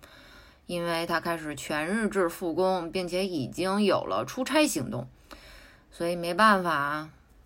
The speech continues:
只有我一个人来录音了。至于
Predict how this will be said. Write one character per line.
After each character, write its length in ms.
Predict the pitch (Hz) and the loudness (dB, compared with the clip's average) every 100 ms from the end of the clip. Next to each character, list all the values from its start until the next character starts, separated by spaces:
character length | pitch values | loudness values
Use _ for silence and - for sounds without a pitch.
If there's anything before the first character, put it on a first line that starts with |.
| _ | _
只 140 | - 185 | -6 0
有 140 | 180 | 2
我 160 | 185 165 | 4 2
一 160 | 165 | 2
个 100 | 175 | 2
人 160 | 208 175 | 2 0
来 160 | 165 165 | 0 0
录 180 | 170 | 0
音 160 | 160 170 | 0 0
了。 300 | 170 156 147 - - - - - | -4 -8 -10 -18 -20 -20 -20 -12
至 200 | - 202 | -2 0
于 260 | 190 196 | 2 2